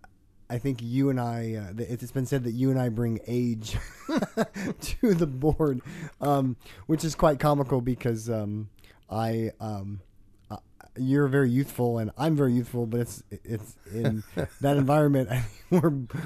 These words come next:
Speaker 1: we are, uh, we, we both together tip the scale of age way to the other end. <laughs> which is a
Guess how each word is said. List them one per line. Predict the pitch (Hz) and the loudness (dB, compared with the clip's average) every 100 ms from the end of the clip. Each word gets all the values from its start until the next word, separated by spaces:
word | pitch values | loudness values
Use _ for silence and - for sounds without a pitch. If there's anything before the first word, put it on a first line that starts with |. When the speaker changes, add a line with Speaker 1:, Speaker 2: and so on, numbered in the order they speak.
| 127 | -4
Speaker 1:
we | 135 139 123 | 0 2 2
are, | 117 110 110 | 0 -4 -6
uh, | 101 - - - - | -6 -10 -16 -20 -4
we, | 147 170 139 113 - - | 6 6 4 -6 -18 0
we | 147 | 2
both | 151 156 156 - | 4 4 4 2
together | 139 139 | 2 2
tip | 120 143 - | 2 -2 -2
the | 127 | -6
scale | - 135 131 123 | -4 0 2 2
of | |
age | 101 123 120 110 | 0 0 0 -2
way | 110 113 117 | -2 0 0
to | 120 | -2
the | 107 113 | -2 -2
other | 110 | -2
end. | 113 123 107 | -2 -2 -4
<laughs> | - | -2
which | 139 - | -2 -2
is | |
a | 123 | -6